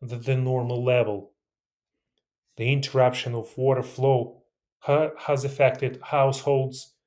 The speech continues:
municipal networks, the agriculture irrigation systems in Kherson, Zaporizhia, and even temporarily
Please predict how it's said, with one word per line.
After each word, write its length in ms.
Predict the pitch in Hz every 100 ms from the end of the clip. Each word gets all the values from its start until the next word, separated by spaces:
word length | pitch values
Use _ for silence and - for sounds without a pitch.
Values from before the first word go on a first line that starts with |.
| _ _ _ _ -
municipal 600 | 131 139 135 143 135 127
networks, 720 | 131 131 - 127 120 - - _
the 160 | - 131
agriculture 720 | 135 120 123 - 123 120 -
irrigation 520 | 127 123 120 123 123 123
systems 600 | - 120 - - 123 -
in 80 | 120
Kherson, 560 | 135 131 - 127 127
Zaporizhia, 760 | 120 123 127 120 123 107 123 117 - _
and 160 | 143 151
even 340 | 160 131 131
temporarily 640 | 127 - 135 135 135 131